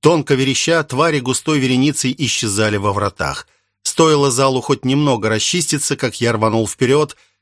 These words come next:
в несколько прыжков добравшись до черного,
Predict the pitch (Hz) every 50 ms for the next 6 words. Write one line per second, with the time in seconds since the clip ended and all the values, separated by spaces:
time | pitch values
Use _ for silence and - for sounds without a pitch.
0 | _ - 113 123 123 123 127 127 - - 117 - - 120 - - 120 113 - -
1 | - 139 139 120 110 120 107 107 110 110 110 107 - - 113 98 98 104 110 101
2 | - - 135 135 127 117 120 117 110 107 -